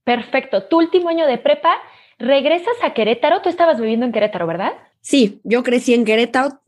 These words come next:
Speaker 2: termina mi año y me vengo a la Ciudad de México para estudiar la universidad.
Speaker 1: Y es aquí cuando empieza a, digamos, a empezar a sonar en tu cabeza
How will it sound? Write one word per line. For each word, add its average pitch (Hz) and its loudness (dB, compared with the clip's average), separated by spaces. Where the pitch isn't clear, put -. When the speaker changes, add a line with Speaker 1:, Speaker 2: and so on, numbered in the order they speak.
Speaker 2:
termina 247 0
mi 269 2
año 285 2
y 220 2
me 202 0
vengo 226 0
a 220 0
la 196 -2
Ciudad 202 0
de 220 2
México 240 0
para 185 0
estudiar 196 -2
la 196 -2
universidad. 185 0
Speaker 1:
Y 262 0
es 320 0
aquí 330 0
cuando 233 0
empieza 269 -2
a, 202 0
digamos, 240 -2
a 196 0
empezar 208 -2
a 254 -2
sonar 208 0
en 233 0
tu 220 -2
cabeza 202 -2